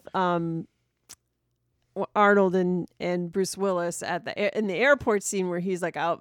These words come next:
Arnold's like, "I'll be back." He's like, "No, you've been back enough. I'm gonna go. I'll be back." And he goes, "Yippee-ki-yay."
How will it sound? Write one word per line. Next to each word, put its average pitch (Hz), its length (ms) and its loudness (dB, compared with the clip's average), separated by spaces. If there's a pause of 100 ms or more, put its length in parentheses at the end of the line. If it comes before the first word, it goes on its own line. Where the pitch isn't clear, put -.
(200)
Arnold's 175 320 -4
like, 165 140 -6
"I'll 180 140 2
be 180 100 -4
back." 165 280 -4
He's 180 140 -8
like, 170 140 -4
"No, 175 180 -4
you've 185 240 -8
been 190 220 -4
back 170 260 -4
enough. 160 400 -8
I'm 180 300 -6
gonna 160 180 -8
go. 95 480 -8
I'll - 220 -10
be 87 140 -12
back." - 400 -12 (580)
And 185 260 -2
he 208 140 -4
goes, 185 240 -2
"Yippee-ki-yay." - 1120 4